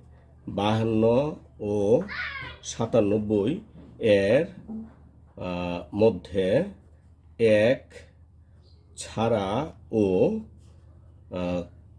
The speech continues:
এক ছাড়াও কত কত আছে? আহ, এক ছাড়া, এক ছাড়াও আর নাই। তাহলে এক ছাড়া অন্য কোনো সাধারণ, অন্য কোনো সাধারণ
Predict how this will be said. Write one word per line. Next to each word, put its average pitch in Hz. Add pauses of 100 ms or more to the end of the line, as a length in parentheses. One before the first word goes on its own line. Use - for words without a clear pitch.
(760)
এক 117
ছাড়াও 120 (100)
কত 127
কত 123
আছে? 113
আহ, -
এক 117
ছাড়া, 120 (760)
এক -
ছাড়াও 123
আর 110
নাই। 92
তাহলে 104
এক 123
ছাড়া 127 (720)
অন্য 120 (800)
কোনো 113 (1000)
সাধারণ, 107 (1700)
অন্য 113
কোনো 117
সাধারণ 113